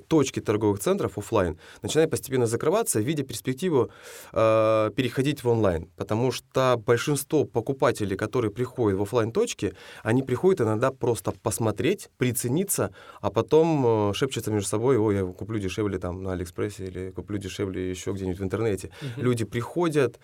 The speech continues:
Speaker 1: щупают, трогают и уходят в интернет. Поэтому, э, видя вот эту всю тенденцию, мы призываем людей, и людям на обучение говорим, что пора идти на тот рынок, который растет, а не который падает. Офлайн-рынок начинает потихоньку падать, медленно, но уверенно.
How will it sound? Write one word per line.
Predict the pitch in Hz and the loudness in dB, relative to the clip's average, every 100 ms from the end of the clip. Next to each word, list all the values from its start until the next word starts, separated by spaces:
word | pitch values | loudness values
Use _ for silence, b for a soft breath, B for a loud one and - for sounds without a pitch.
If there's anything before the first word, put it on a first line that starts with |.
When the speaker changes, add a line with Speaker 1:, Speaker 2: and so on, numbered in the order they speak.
| b | b
Speaker 1:
щупают, | - - 226 214 156 | -8 -4 0 2 2
трогают | 160 208 190 127 | 2 2 2 0
и | 113 | -2
уходят | 107 151 135 | 0 0 0
в | 113 | 0
интернет. | 113 110 90 - B B | 0 0 -2 -4 B B
Поэтому, | 135 160 151 143 135 127 113 95 104 104 104 104 | 0 2 2 4 4 4 4 2 2 2 2 2
э, | |
видя | 110 165 135 | 0 -2 2
вот | 123 131 | 2 2
эту | 117 | -2
всю | 107 120 - | -4 -4 0
тенденцию, | - 151 185 180 135 104 92 | 0 2 0 0 2 2 2
мы | 98 110 120 110 | 0 0 0 0
призываем | 113 110 120 123 117 | -4 -2 2 2 2
людей, | 113 113 143 180 165 - | -2 -2 -2 -2 -4 -6
и | 117 117 113 104 104 104 104 | -2 -2 0 0 0 2 2
людям | 123 143 127 | 0 0 0
на | |
обучение | 107 107 151 143 120 - B B | 0 -2 -2 0 0 -2 B B
говорим, | - 101 117 | -4 -2 0
что | 117 - 107 98 - _ - | -2 0 0 0 -4 _ -2
пора | 113 127 | 2 2
идти | 120 120 120 139 | 0 -4 -6 -2
на | 117 | 0
тот | 113 120 | 0 0
рынок, | 147 143 110 | 0 0 -2
который | 107 113 | -2 0
растет, | 110 107 - 101 - - | 0 0 0 -4 -4 -8
а | 98 | -4
не | 101 | -2
который | 104 101 98 | -2 -4 -2
падает. | 92 82 85 | -2 -4 -6
Офлайн-рынок | 107 - 151 147 139 - | -6 0 0 0 -4 -6
начинает | - 135 | -6 -6
потихоньку | - - 147 139 | -4 -4 -2 -2
падать, | 139 196 107 - B - | 0 0 -2 -8 B 0
медленно, | 196 156 110 | 2 2 2
но | 123 | 2
уверенно. | 131 104 90 85 | 2 2 0 -4